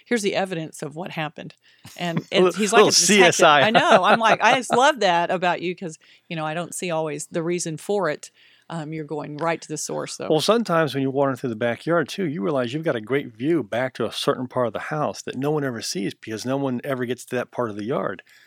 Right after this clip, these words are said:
Speaker 2: You think, "Wow, we could do something to draw people down to this area or over to this side of the house. Look at the view that you have that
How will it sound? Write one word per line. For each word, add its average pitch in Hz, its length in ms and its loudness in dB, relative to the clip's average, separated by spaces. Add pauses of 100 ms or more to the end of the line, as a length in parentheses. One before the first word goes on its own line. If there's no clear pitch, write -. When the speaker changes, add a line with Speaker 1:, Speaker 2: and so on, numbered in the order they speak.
(140)
Speaker 2:
You 117 60 -4
think, 110 140 -8
"Wow, 135 360 0
we 180 100 0
could 170 140 -4
do 127 100 -4
something 143 380 -4
to 95 80 -8
draw 120 300 0
people 127 340 -6
down 117 320 -2
to - 100 -12
this 120 240 -2
area 117 300 -2 (320)
or - 180 -14
over 131 180 0
to 107 120 -8
this 120 160 0
side 117 180 -2
of 101 60 -4
the 82 80 -12
house. 139 400 -4 (480)
Look 202 160 0
at - 60 -10
the 127 100 -4
view 131 480 -2
that 147 140 -8
you 123 120 -8
have 104 340 -6
that - 120 -14